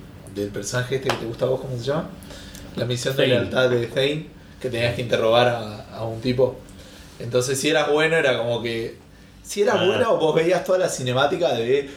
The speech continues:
Speaker 1: todas las veces que lo podías cagar a trompadas y no lo, no, no lo tocabas porque sos bueno.
Speaker 2: Sí.
Speaker 1: Y si eras muy, muy malo ya en ese momento, era como que agarrabas y decías, "Bueno, voy a empezar a entrevistar". Sacabas el chumbo y entonces te decía, "Bueno, bueno, bueno, pará, te digo todo lo que quieras".
Speaker 2: <laughs>
Speaker 1: Digo,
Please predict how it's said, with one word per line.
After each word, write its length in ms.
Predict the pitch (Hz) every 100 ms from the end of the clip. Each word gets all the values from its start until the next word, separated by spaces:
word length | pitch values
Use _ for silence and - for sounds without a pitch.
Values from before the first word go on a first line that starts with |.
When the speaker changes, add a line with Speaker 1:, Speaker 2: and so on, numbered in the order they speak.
| -
Speaker 1:
todas 160 | -
las 120 | - 147
veces 260 | 165 -
que 80 | -
lo 100 | 127
podías 260 | 120 139 -
cagar 240 | 139 139
a 80 | 139
trompadas 800 | 127 117 131 147 160 151 - -
y 120 | 113
no 180 | 117 127
lo, 220 | 127 120
no, 140 | 120 123
no 160 | 120
lo 120 | 123
tocabas 440 | 120 117 127 147 147
porque 180 | 104 98
sos 180 | 117
bueno. 260 | 120 131 - - - -
Speaker 2:
Sí. 140 | - 110 98
Speaker 1:
Y 100 | -
si 140 | - 196
eras 160 | 202
muy, 220 | 156 196
muy 200 | 196 190
malo 360 | 185 170 135 135
ya 220 | 135 143
en 80 | 143
ese 180 | 143 135
momento, 600 | 131 143 131 127 143 139 - - -
era 200 | - 147
como 200 | 143 131
que 60 | 131
agarrabas 520 | 127 135 165 165 -
y 60 |
decías, 400 | 127 127 135 127
"Bueno, 180 | 143 143
voy 100 | 143
a 20 | 170
empezar 220 | 147 160
a 0 |
entrevistar". 340 | 139 131 135
Sacabas 340 | 120 160 220 208
el 120 | -
chumbo 320 | - 220 202
y 20 |
entonces 220 | 147 170 156
te 40 |
decía, 140 | 151 156
"Bueno, 240 | 139 170 147
bueno, 160 | 147
bueno, 220 | 180 175 147
pará, 300 | 127 151 131
te 60 | 127
digo 160 | 151
todo 180 | 135 151
lo 60 | 139
que 160 | 131
quieras". 280 | 127 139 127
Speaker 2:
<laughs> 160 | - -
Speaker 1:
Digo, 160 | 139